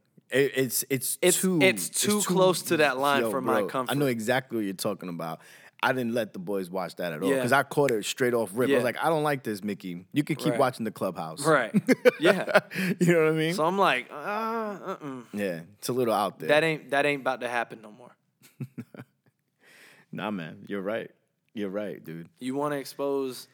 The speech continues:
Speaker 2: all these kids to this thing, but then if I try to expose Jesus to them, you, you get mad.
Speaker 1: Yeah, you get all crazy.
Speaker 2: You get mad.
Speaker 1: Like, I don't understand why people react that way f-, about that, about it,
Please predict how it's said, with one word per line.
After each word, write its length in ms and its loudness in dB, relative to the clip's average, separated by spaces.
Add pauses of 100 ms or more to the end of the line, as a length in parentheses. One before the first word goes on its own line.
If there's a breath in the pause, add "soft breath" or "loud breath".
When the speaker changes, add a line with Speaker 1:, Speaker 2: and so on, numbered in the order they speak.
Speaker 2:
all 160 0
these 180 -8
kids 380 -6
to 280 -8
this 200 -14
thing, 420 -16
but 200 -16
then 160 -14
if 140 -18
I 200 -8
try 240 -8
to 60 -10
expose 460 -14
Jesus 380 -14
to 120 -16
them, 180 -16
you, 160 -18 (140)
you 120 -20
get 200 -14
mad. 260 -14
Speaker 1:
Yeah, 120 -6
you 180 -4
get 180 -4
all 120 0
crazy. 460 -6
Speaker 2:
You 60 -16
get 140 -8
mad. 220 -12 (180)
Speaker 1:
Like, 180 0 (600 loud breath)
I 100 2
don't 140 2
understand 420 2
why 100 4
people 320 -2
react 460 -2
that 200 0
way 180 -2
f-, 120 -12 (220)
about 460 -4
that, 340 -4 (240)
about 260 -2
it, 100 -4